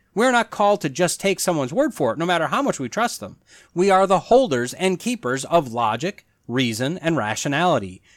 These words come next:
We, to a far greater extent, should be weighing and judging every claim for veracity, honesty, and rationality. Now, I don't advocate for anyone to be a single issue voter. However, each issue has its own weight.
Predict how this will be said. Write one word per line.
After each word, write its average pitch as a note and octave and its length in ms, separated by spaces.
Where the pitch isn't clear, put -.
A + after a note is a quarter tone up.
We, E3 520
to G3+ 200
a G3 100
far G3 320
greater F#3 320
extent, D#3 360
should - 160
be F3+ 120
weighing D#3+ 460
and G3+ 100
judging C#3 360
every C#4 260
claim B2+ 460
for C3+ 220
veracity, E3 800
honesty, D3 500
and B2+ 100
rationality. A#2+ 840
Now, G2+ 80
I F3 100
don't C4 140
advocate G3+ 480
for - 260
anyone B2 600
to F3 80
be F#3 140
a E3 60
single F3+ 360
issue C#3+ 320
voter. D#3 420
However, A3+ 680
each A3+ 280
issue G3 420
has F#3 300
its G3+ 180
own G#3 280
weight. B3+ 360